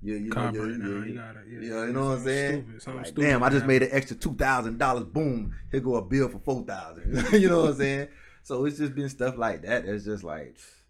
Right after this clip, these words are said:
Speaker 1: whatever, man. You just be looking up like, "Man, you funny." <laughs> You know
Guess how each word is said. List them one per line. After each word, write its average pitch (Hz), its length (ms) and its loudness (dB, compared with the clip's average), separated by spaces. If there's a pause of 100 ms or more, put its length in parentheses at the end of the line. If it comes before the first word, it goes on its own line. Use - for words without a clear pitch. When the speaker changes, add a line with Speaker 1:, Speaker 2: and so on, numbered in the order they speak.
(720)
Speaker 1:
whatever, 101 520 0
man. 90 440 -8
You 104 80 -2
just 98 200 -4
be 98 140 -12
looking 104 240 -8
up 104 160 -6
like, 95 260 -12
"Man, 101 500 -10
you 113 200 -8
funny." 107 280 -10
<laughs> - 40 -18
You 135 200 0
know 160 160 6